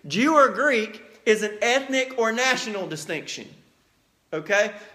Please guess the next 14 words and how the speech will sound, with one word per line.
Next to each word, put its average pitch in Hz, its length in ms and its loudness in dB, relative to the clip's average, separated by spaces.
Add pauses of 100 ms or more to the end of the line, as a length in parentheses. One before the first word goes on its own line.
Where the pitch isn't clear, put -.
Yes, 254 360 4
there 247 160 4
were 254 200 -2
religious 247 380 -4
differences 208 460 -6
between 202 320 -10
the 175 80 -10
two, 240 160 -8
but 233 80 -10
they 220 80 -4
were 220 120 0
also 233 260 -2
different 214 300 -6
races. 233 640 -6